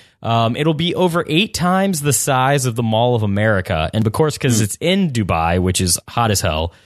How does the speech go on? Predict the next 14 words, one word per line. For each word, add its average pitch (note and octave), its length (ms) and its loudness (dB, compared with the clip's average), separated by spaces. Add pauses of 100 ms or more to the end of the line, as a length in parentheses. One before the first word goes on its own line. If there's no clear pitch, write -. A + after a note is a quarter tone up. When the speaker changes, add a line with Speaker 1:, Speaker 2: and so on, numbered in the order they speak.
(120)
Speaker 1:
um, C3+ 220 0
it's A2+ 120 -4
gonna C3+ 200 0
be D3 280 0
covered D#3 280 0
in D#3 100 0
a C3+ 60 -2
dome. A#2+ 400 -2
So F2+ 160 -4
the G#2 100 0
world's A2 260 0
first A#2 280 -4
dome A2+ 160 2
city. A2 280 -4